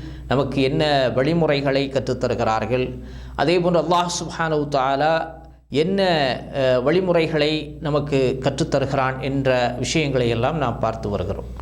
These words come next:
அதிலே இன்றைக்கு நாம் பார்க்கவிருக்கின்ற தலைப்பு, பெற்றோராக இருக்கக்கூடியவர்கள் தங்களுடைய பிள்ளைகளுக்கு செய்ய வேண்டிய கடமைகள் என்ன, அந்த குழந்தைகள் மீது இருக்கக்கூடிய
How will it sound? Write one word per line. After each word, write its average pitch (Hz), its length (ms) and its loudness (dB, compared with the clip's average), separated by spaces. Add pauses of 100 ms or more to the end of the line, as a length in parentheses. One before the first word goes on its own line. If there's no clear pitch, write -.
(600)
அதிலே 226 320 6
இன்றைக்கு 254 400 4
நாம் 214 260 2
பார்க்கவிருக்கின்ற 139 1040 -2
தலைப்பு, 131 600 -2 (460)
பெற்றோராக 165 680 2
இருக்கக்கூடியவர்கள் 143 1080 -2 (420)
தங்களுடைய 175 560 2 (480)
பிள்ளைகளுக்கு 190 760 2
செய்ய 139 300 -2
வேண்டிய 120 540 -2 (160)
கடமைகள் 123 600 -2
என்ன, 98 340 -2 (640)
அந்த 170 580 4
குழந்தைகள் 214 640 2
மீது 175 260 0
இருக்கக்கூடிய 156 840 -2